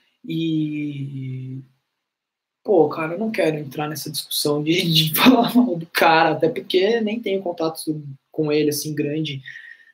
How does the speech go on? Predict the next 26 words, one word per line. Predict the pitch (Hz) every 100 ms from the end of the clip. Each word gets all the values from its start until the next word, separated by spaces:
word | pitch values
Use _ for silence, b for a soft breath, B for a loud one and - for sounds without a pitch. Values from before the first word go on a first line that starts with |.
| -
né? | 143 139 139 131 131
Tenho | 131 135 151 180 180 160 139
estudo, | 143 - 156 175 196 165 151
já | 151
li | 160 160
os | 160 160
livros | 165 165 165
dele, | 143 147 190 202 160 147
e | 135 131 123 - _ _ _ _ _ _ _ _ _
não | 151 175 202
aplico | 180 - 190 202 196 170
algumas | 147 156 151 151
técnicas | 151 151 156 151
que | - 143
ele |
aplica, | 135 151 160 214 170
faço | 160 156 - -
coisas | 156 151 143
completamente | - 151 156 160 156 -
diferentes | - 151 156 160
das | 151 147 147 -
que | - 147
ele | 143 147 139
talvez | - 147 147
faria, | - 139 139 180 214 - b b b b b _
é, | 135